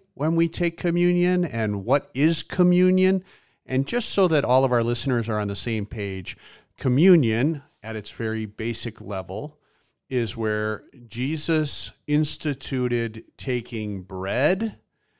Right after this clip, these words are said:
as it represents his body and taking the cup, or some would say the wine, as representing the blood.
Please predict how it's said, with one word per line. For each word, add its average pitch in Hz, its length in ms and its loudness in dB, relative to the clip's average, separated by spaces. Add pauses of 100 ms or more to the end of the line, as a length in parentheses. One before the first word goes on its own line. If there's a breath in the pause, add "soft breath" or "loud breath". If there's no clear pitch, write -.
(420)
as 113 200 -6
it 113 140 -6
represents 113 760 -4
his 98 220 -8
body 120 580 -6 (600)
and 110 300 -10
taking 110 760 -8
the 95 180 -10
cup, - 580 -6
or 101 260 -12
some 98 280 -10
would 98 160 -12
say 101 260 -8
the 113 160 -4
wine, 139 680 2 (560 soft breath)
as 113 200 -6
representing 104 1000 -6
the 101 120 -12
blood. 127 540 -2